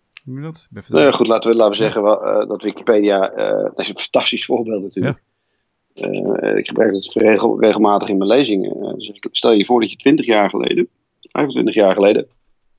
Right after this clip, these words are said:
Speaker 2: tegen iemand had gezegd: "We gaan een over-, encyclopedie bouwen.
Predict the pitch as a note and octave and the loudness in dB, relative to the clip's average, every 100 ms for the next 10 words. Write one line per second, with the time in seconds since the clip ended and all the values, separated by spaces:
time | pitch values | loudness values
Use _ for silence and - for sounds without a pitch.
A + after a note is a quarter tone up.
0 | _ _ _ _ _ - D3+ C#3+ G#2+ G#2 | _ _ _ _ _ 2 2 2 2 2
1 | G#2 - F2+ A2 - - _ _ _ _ | 2 0 -2 -2 -2 -8 _ _ _ _
2 | _ _ - - - - A#2+ G#2+ A2 G2 | _ _ -20 -20 -10 -4 0 0 0 -4
3 | - A2 - F#2+ F#2 G#2+ A#2 A#2 B2 - | -4 -4 0 0 0 -2 2 2 2 -6